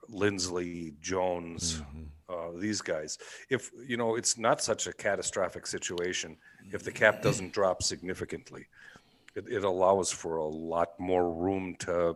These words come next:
Speaker 1: maybe keep one or two guys that we may have to get rid of.
Speaker 2: Mm-hmm.
Speaker 1: Um, be interesting to see. And do you got any idea when we actually get an, uh, an announcement from the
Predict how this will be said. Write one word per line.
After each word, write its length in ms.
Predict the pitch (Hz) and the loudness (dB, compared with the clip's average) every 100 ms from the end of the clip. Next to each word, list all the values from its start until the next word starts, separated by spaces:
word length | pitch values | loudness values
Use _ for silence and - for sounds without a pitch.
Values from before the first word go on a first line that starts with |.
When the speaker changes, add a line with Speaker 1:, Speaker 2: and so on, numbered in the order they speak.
| - | -4
Speaker 1:
maybe 440 | 95 90 90 85 | -6 -4 -4 -6
keep 400 | - 110 104 - - _ - | -8 -10 -6 -6 -8 _ -8
one 280 | 85 85 | 0 2
or 80 | 85 | 0
two 220 | 80 101 87 | -4 -4 0
guys 360 | 87 87 82 | 2 2 0
that 100 | 90 | -6
we 140 | 92 90 | -4 -4
may 200 | 90 87 | -2 0
have 200 | 90 - | 0 -2
to 80 | 82 | -6
get 180 | 82 78 | -6 -2
rid 200 | 85 87 | -2 -2
of. 180 | - _ | -4 _
Speaker 2:
Mm-hmm. 300 | 90 76 82 82 - _ 76 | -8 -8 -10 -12 -16 _ -20
Speaker 1:
Um, 260 | 78 78 - _ _ _ _ _ | -16 -16 -20 _ _ _ _ _
be 100 | 139 | 0
interesting 380 | 143 - 123 101 | 2 0 -2 0
to 60 | |
see. 340 | 85 101 95 98 - - - | 0 0 -2 -6 -12 -4 4
And 300 | 180 185 160 | 4 4 -4
do 80 | |
you 60 | 185 | 4
got 140 | 170 214 | 6 8
any 120 | 185 | 8
idea 280 | 147 110 139 | 8 10 8
when 520 | 104 95 107 120 101 _ | 10 8 6 4 -6 _
we 180 | 104 101 | 8 10
actually 300 | 104 - 101 | 10 6 4
get 160 | 101 95 | 6 6
an, 120 | 87 | 2
uh, 360 | - 85 87 - | 2 2 0 -2
an 140 | 90 87 | -2 -2
announcement 500 | 85 87 92 107 95 | 0 0 0 -4 -6
from 180 | 92 | -6
the 80 | 87 | -4